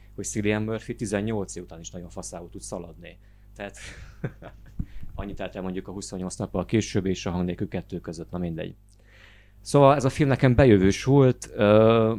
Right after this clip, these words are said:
ebben is voltak elvileg logikai hibák sztoriában, de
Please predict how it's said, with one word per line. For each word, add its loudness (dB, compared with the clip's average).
ebben 4
is 2
voltak 4
elvileg 0
logikai 2
hibák 2
sztoriában, 6
de 6